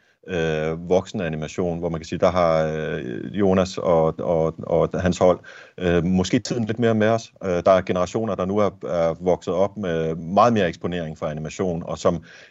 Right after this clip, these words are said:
for dem, hvor det måske ikke er så stor en chance at tage om, øh, eller ikke tænker over, er det her nu animeret, eller er det realfilm, eller de fleste film i dag er, er et mix anyways, altså med special effects, altså det er jo også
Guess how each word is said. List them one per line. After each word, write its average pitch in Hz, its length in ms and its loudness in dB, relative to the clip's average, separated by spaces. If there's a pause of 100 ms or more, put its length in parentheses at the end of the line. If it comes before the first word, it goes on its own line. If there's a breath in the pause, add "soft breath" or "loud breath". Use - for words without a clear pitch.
(100)
for - 200 2
dem, 107 320 2
hvor 107 140 0
det 92 100 -4
måske 98 200 -6
ikke 110 100 -4
er 104 60 -2
så 107 100 -14
stor 113 220 -6
en 90 80 -6
chance 101 640 -4
at - 80 -12
tage 107 360 -2
om, 80 260 -6 (420 soft breath)
øh, 87 160 4
eller 82 140 6
ikke 92 140 4
tænker 107 380 4
over, 87 280 6
er 76 80 4
det 98 160 2
her 101 120 2
nu 92 160 2
animeret, 85 500 2
eller 76 120 2
er 76 80 4
det 73 140 0
realfilm, 80 720 4
eller 76 240 4 (240 loud breath)
de 92 80 2
fleste 117 280 4
film 110 200 4
i - 20 6
dag 98 200 8
er, 90 40 8
er 82 440 4
et 82 100 -2
mix 87 520 0 (100)
anyways, 95 540 2
altså - 220 -6
med 80 120 -4
special 87 360 -2
effects, 104 480 2
altså - 240 0
det - 80 -8
er 104 40 2
jo 98 100 6
også 95 280 4